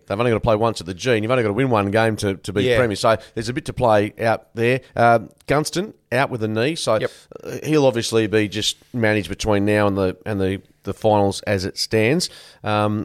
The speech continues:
Speaker 1: Will Hoskin-Elliott will play his two hundredth game for the Magpies. He's sort of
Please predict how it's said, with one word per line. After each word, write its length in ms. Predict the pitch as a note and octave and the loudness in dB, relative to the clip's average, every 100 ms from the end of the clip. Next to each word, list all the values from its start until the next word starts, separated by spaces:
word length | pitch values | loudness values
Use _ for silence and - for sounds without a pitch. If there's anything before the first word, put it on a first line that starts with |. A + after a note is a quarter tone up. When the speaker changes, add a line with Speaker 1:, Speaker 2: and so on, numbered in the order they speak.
| - | -8
Speaker 1:
Will 280 | A#2 C3 B2 | -2 0 2
Hoskin-Elliott 560 | A#2+ - A2+ C#3+ C#3+ | 0 -2 0 2 2
will 60 | A2 | 0
play 180 | C3 B2+ | 2 2
his 100 | A#2 | 2
two 140 | - | 0
hundredth 240 | C3 A2+ - | 0 0 0
game 340 | B2 A#2+ A#2 | 2 2 0
for 320 | - A#2+ A2+ | -2 0 0
the 80 | G#2+ | 0
Magpies. 400 | C3+ D#3+ A#3+ G#3 | 0 0 0 0
He's 160 | A2+ - | 0 -4
sort 180 | - | -4
of 100 | F#2 | -4